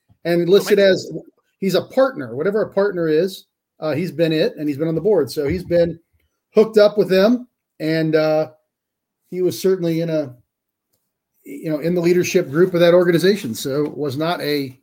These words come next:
Speaker 1: leap out of nowhere. If he, if he had accepted my LinkedIn friend request years ago, I probably would have known that sooner.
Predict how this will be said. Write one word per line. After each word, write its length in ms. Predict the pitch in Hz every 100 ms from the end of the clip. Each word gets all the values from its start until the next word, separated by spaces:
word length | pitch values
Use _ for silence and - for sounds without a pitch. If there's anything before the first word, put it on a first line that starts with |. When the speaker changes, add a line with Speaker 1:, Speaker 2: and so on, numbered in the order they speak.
| _ _ _ _ _ _ _ -
Speaker 1:
leap 200 | 151 165
out 100 | 165
of 40 | 151
nowhere. 520 | 160 185 147 170 - _ _ _ _ _ -
If 120 | -
he, 220 | 156 151
if 220 | - 135 170
he 80 | 175
had 80 | 175
accepted 420 | 143 - 175 175 156
my 120 | 151
LinkedIn 420 | 156 165 170 151
friend 180 | 170 185
request 520 | 160 147 143 147 -
years 200 | 143 135
ago, 460 | 127 139 143 160 _ _ _
I 60 | -
probably 300 | 123 143 143
would 140 | 151
have 20 | 151
known 180 | 160
that 160 | 165 165
sooner. 360 | 190 190 147